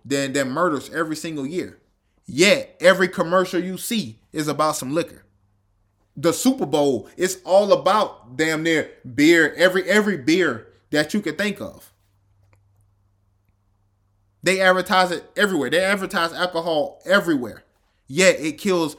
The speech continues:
it, it's, it's, it's one, it's top three killers in America. We don't care though, right? Just keep selling that just keep selling that liquor. But he get on T V, and, I mean, he get on Instagram Live, and he's smoking weed, and he got strippers in the back.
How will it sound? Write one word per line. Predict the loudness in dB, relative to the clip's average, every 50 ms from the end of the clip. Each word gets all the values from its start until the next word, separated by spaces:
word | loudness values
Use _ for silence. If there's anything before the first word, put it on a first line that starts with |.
| -16 _ _
it, | -6 -4 -4 -4 -4
it's, | -6 -6 -6 -6 -6
it's, | -6 -6 -6 -6 -8 -8
it's | -6 -8 -8 -8
one, | -10 -6 -4 -4 -4 -4
it's | -4 -6 -8 -8
top | -6 -4 -4 -4 -4 -6
three | -10 -10 -6 -4 -4 -4 -4 -6 -8 _ _ _ _ _ _ _ _ _ _ _ _
killers | -2 0 0 0 0 -2 -6 -8 -12 -18 _ _ _ _ _ _ _
in | -6 -6 -4
America. | -4 -4 -4 -4 -6 -6 -10 -16 -20 _ _ _ _ _ _ _ _ _ _ _ _ _ _ _ _ _ _ _ _ _ _ _ _ _ _ _ _ _ _ _ _ _ _ _ -4
We | -2 0
don't | 0 0 -2 -4
care | -2 -2 0 0
though, | -2 -2 -2
right? | 0 0 -2 -2 -4 -10 -16 _ _ _
Just | -6 -6 -4 -4 -6
keep | -8 -8 -6
selling | -4 -4 -4 -2 -2
that | -4 -4 -6 -6 -12 -18 _ _ _ _ _ -10
just | -10 -8 -6
keep | -6 -6 -4
selling | -2 -2 -2 -2 -2
that | -4 -4
liquor. | -4 -6 -6 -8 -10 -14 -16 _ _ _
But | -8 -6 -4
he | -4 -2
get | -2 -2 -4
on | -4 -4 -6
T | -4 -4 -2 -2
V, | -2 -4 -4 -6 -8 -12 _ _ _ _ _ _
and, | -8 -6 -4 -4 -4 -4
I | -4 -4
mean, | -4 -4 -4 -6 -6 -8
he | -8 -8 -4
get | -4 -4 -4
on | -4 -4
Instagram | -6 -6 -8 -8 -8 -6 -6 -4 -4
Live, | -2 0 2 2 0 0
and | -4 -6
he's | -6 -6 -6
smoking | -8 -8 -8 -8 -8 -6
weed, | -4 -4 -4
and | -4 -6
he | -6
got | -6 -6 -6 -8
strippers | -8 -8 -8 -8 -8 -8
in | -10 -8 -8
the | -8
back. | -8 -8 -8 -8 -8